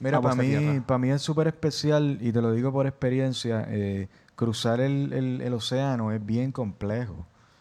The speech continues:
Speaker 1: ¿sabes? Hay una distancia que, bueno, que, pues, que claramente, pues, geográficamente no está ahí, ¿no?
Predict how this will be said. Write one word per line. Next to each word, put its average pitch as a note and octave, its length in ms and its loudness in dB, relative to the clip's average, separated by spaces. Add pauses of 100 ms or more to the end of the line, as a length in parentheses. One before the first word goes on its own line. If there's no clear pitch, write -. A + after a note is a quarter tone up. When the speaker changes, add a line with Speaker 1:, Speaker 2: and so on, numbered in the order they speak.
(200)
Speaker 1:
¿sabes? G#2 380 0
Hay G#2 120 0
una C3 120 0
distancia B2 840 0
que, G2 320 -4 (240)
bueno, B2 220 -2
que, F#2 180 -4 (160)
pues, C3+ 160 -4 (100)
que F#2+ 340 -8 (640)
claramente, A#2+ 560 0
pues, A2 160 0
geográficamente A#2+ 960 0
no A2 340 -2 (520)
está G2+ 320 2
ahí, A2+ 200 2
¿no? A#2+ 280 0